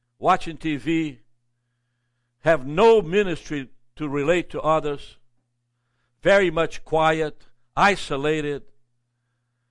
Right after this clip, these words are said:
It's not of God. I tell you this, I'm gonna die some, in some country, and they have to bring me home to do the funeral,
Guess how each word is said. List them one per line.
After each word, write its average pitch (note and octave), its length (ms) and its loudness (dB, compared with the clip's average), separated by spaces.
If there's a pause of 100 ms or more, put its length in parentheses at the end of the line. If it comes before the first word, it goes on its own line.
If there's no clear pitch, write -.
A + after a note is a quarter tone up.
(140)
It's D#3 200 -8
not G3 200 4
of C#3 80 -4
God. E3+ 340 0 (1900)
I D3+ 60 2
tell G#3+ 260 2
you G3 60 0
this, G3+ 300 2
I'm G#3 140 0
gonna F#3 200 0
die E3+ 380 2
some, G3+ 360 -6
in D3+ 120 -8
some A3 300 -2
country, E3 420 -4
and C3+ 80 -4
they D3 40 0
have E3 180 -2
to C3+ 80 -12
bring E3 200 -6
me D#3 60 -8
home F3 240 -4
to D3 100 -12
do D#3+ 140 -8
the D3+ 100 -4
funeral, F3 340 -6